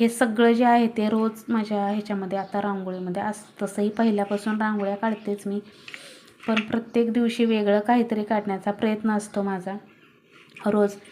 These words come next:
नागपंचमीच्या दिवशी नागोबाची रांगोळी काढली होती आणि रोज आपली महादेवाची पिंड ही ती गणपती रांगोळीमध्ये असतो, कधी महादेवाची पिंड असते. तर अशा प्रकारे रोज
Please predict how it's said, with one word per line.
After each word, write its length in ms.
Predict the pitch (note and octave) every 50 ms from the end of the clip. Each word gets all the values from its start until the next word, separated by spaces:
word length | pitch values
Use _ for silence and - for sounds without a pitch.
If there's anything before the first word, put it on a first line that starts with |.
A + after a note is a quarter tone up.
| - - - -
नागपंचमीच्या 840 | - A3+ G#3+ G#3+ G3+ G3+ G#3 A3 G#3 G#3 - G#3 G#3 G3+ G3+ G#3+ G3+
दिवशी 300 | G3 G3+ G3+ G3 - G#3+
नागोबाची 540 | G#3 G#3 G3+ G3 G3 G3 F#3+ F#3 F#3 - G#3
रांगोळी 320 | G#3+ G#3 G3+ F#3+ F#3+ F#3+
काढली 300 | G3 G3+ G3 F#3+ F#3+ F#3+
होती 260 | G3 G3 F#3+ G3 G#3
आणि 280 | G3+ G3 G3+ G3+ G3+ G#3+
रोज 220 | A3 A3+ A3 G#3+
आपली 220 | A3 G#3 G#3+ G#3 G#3+
महादेवाची 480 | A3+ A3 G3+ F#3+ G3 G3 F#3+ - G#3
पिंड 300 | G3+ - G#3 G3+ G3+ G3
ही 220 | G3 G3+ G3+ G3+ G3+
ती 280 | G3+ - G3+ G3+ G3+ - - - - - - - - A3
गणपती 600 | G#3+ G#3+ G#3 G3+ G#3 G3+ G3 G3+ A3 G#3+ G#3+ G#3
रांगोळीमध्ये 720 | G#3+ A3+ G#3+ G#3+ G#3+ G#3+ G3+ G3 F#3 G3 G3 G3 F3+ G3 G3
असतो, 280 | F#3+ F#3+ - - G#3
कधी 220 | G3 G3+ G3+ G3 G#3
महादेवाची 500 | G3+ G#3 G#3 F#3 F#3+ F#3+ F#3+ F#3 - G3+
पिंड 280 | G3 A3 G#3 G3+ G3+
असते. 280 | G3 F#3+ G3 - - G3
तर 140 | F#3+ - - -
अशा 220 | A3+ G#3 - -
प्रकारे 460 | A#3 A#3 B3 A3+ A#3 A3+ A3 G#3+ A3 A3+
रोज 380 | A#3 A#3 A#3+ B3 B3 A3+ A#3+